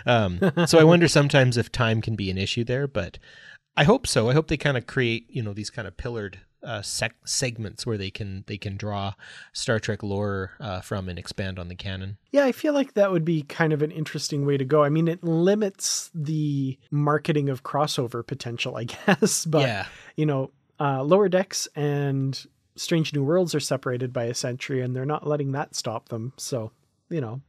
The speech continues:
Speaker 2: it's Star Trek. There's always ways, I guess.
Speaker 1: Right? I mean, Star Trek's been on Futurama before, so they'll, they'll transcend anything.
Speaker 2: There you go.
Speaker 1: <laughs>
Speaker 2: A couple other things that I wanted to mention about Starfleet Academy that I didn't mention in the news segment,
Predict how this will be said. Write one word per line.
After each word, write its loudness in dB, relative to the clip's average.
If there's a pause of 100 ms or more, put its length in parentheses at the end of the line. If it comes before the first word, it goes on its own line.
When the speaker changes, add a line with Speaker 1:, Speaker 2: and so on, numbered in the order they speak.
(260)
Speaker 2:
it's -6
Star -2
Trek. -6
There's -4
always -2
ways, -6
I -10
guess. -16 (180)
Speaker 1:
Right? -2
I 2
mean, 6
Star 4
Trek's 0
been 2
on 6
Futurama 2
before, -8
so -10
they'll, -6
they'll 0
transcend 2
anything. -2 (520)
Speaker 2:
There 2
you 4
go. 4
Speaker 1:
<laughs> 4 (1000)
Speaker 2:
A -2
couple 4
other 8
things 2
that 2
I 6
wanted 2
to 0
mention -2
about 0
Starfleet -2
Academy -2
that -4
I -2
didn't -4
mention -4
in -2
the -4
news -2
segment, -6